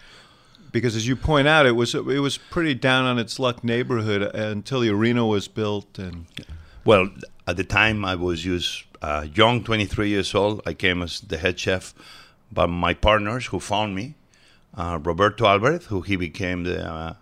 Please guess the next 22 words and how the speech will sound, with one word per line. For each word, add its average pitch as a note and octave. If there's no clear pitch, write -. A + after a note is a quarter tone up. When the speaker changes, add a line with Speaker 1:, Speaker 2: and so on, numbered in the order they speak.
Speaker 2:
Domini-, F#2+
Dominican F#2+
Republic F2+
ambassador F2
in F2
the, E2+
in E2
United E2
States, F#2+
and F#2
Rob F2
Wilder, F2
uh, E2+
they're F#2
the G2+
ones F#2
that F2+
gave F2+
me A#2
the F#2
opportunity E2
to, D#2+